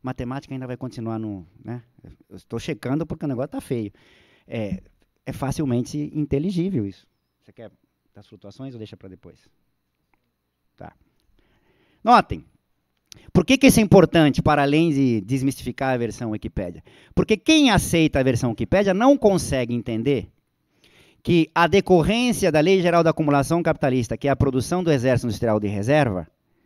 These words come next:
ocorre jun-, juntame-, conjuntamente com o aumento do emprego.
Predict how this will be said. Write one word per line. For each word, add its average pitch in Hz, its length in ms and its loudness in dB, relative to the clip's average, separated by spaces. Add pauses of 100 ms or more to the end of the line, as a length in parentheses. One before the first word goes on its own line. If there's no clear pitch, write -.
(360)
ocorre 190 560 10
jun-, 262 500 12 (460)
juntame-, 165 760 6 (120)
conjuntamente 170 880 8
com 214 80 4
o - 20 6
aumento 170 200 4
do 202 60 0
emprego. 220 440 2